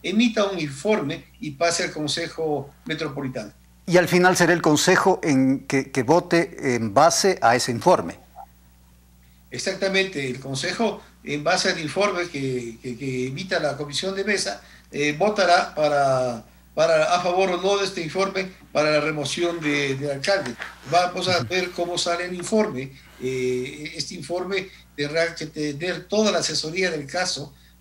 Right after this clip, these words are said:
Speaker 1: para que el planteamiento que se haga al Consejo tenga la seriedad y la formalidad del caso.
Speaker 2: Ahora, eh, Omar, hablemos de, de posibilidades,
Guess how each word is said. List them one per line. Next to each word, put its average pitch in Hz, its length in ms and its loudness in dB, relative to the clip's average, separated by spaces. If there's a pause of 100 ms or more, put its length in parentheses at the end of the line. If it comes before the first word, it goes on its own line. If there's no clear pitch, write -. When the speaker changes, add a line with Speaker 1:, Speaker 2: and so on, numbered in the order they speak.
Speaker 1:
para 143 280 0
que 147 540 -2
el 165 80 -4
planteamiento 175 800 0
que 139 80 -12
se 165 120 -4
haga 165 100 -4
al 156 80 -10
Consejo 202 520 -8 (300)
tenga 175 600 0
la 143 380 0
seriedad 175 540 -2
y 170 60 -6
la 151 100 -2
formalidad 156 480 -6
del 139 140 -8
caso. 123 260 -14 (380)
Speaker 2:
Ahora, 139 280 4
eh, 151 300 0
Omar, 156 420 4
hablemos 233 400 4
de, 175 200 6
de 135 180 0
posibilidades, 123 1160 4